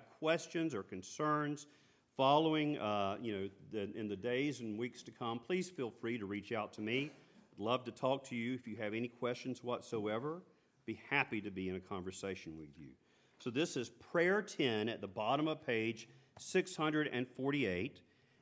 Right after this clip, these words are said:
and it's for the selection of a bishop or other minister.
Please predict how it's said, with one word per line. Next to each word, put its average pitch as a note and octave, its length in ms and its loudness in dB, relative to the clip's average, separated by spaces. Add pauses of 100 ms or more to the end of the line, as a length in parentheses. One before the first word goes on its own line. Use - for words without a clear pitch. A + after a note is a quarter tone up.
(120)
and B2 200 4
it's C#3 260 0
for C#3 220 -2
the A#2+ 100 -2
selection D3+ 640 2
of B2 100 2
a A#2+ 60 4
bishop C#3 480 0
or A#2+ 240 -2
other A2+ 240 2
minister. B2 720 -2